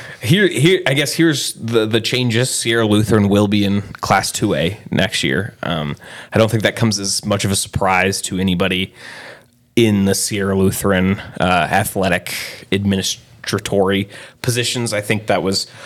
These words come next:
what they were expecting. They petitioned to stay in one A, but, uh, that didn't happen, so they will move up to two A next year. Sounds like the only team that will really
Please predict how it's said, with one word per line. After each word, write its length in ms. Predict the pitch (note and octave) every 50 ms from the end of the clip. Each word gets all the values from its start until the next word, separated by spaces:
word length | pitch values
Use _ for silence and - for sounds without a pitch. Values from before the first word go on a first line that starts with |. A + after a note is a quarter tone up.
| - - -
what 160 | A#2+ A#2 A#2
they 100 | B2+ A2+
were 100 | G2 F2+
expecting. 680 | - - - - - C3 A#2+ - - C3 B2 A#2+ A#2+ -
They 160 | A2 A#2 A2+ A2
petitioned 540 | - - A2+ - - E3 E3 - E3+ D3+
to 80 | - A#2+
stay 260 | - - - C3+ B2
in 200 | A2 G2+ G2 F#2+
one 200 | F#2+ A2 B2 C3
A, 320 | C3 C3+ C#3 C#3 C#3 - - - - - - - - - _ -
but, 420 | G#2+ A#2+ A#2+ A#2 - - - - - - _ - -
uh, 180 | F#2 F#2 F#2
that 140 | F#2 G2+ G2+
didn't 200 | - A2 G2+ F#2+
happen, 460 | F#2 G2 F#2+ F#2+ G#2 G2 F#2+ E2+ - -
so 180 | - - G2+
they 80 | G2 G2+
will 120 | G2 F#2+
move 200 | G2 G2 G2 G2
up 80 | F#2+ -
to 100 | - -
two 340 | - - - - D3 C#3+ B2+
A 220 | A#2+ A#2+ A#2 A2+
next 360 | - - A#2 A2+ - - - -
year. 240 | A2+ A2+ A2 A2 - - - - - - - - _ -
Sounds 280 | - - D#3 D#3+ D3+
like 180 | D3 C#3+ C3 -
the 120 | D3+ D3
only 220 | C#3+ D#3+ F3 F3+ E3+
team 320 | F3 - E3+ E3+ E3+ E3
that 160 | D3+ C3 B2+
will 160 | C#3 C3+ A#2+
really 720 | G#2+ A2+ B2 B2+ B2+ B2+ B2 B2 A#2+ A#2 A#2 A2+ A2 G#2+ F#2